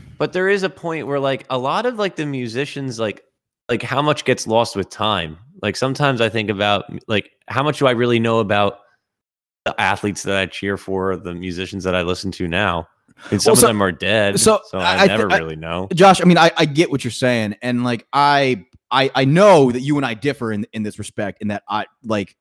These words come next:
Speaker 2: I, there are examples of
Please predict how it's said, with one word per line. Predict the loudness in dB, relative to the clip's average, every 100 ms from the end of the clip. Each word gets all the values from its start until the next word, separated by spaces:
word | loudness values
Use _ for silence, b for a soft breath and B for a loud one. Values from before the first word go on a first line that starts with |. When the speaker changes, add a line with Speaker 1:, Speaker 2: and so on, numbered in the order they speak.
| -20
Speaker 2:
I, | -20 _ _ _ _ _ _ _ _ _ _ _ _ -6
there | -6 2
are | 6 6 4
examples | 0 2 2 2 -2 -4
of | -2 0 0 -2 -6 -14 -20 -20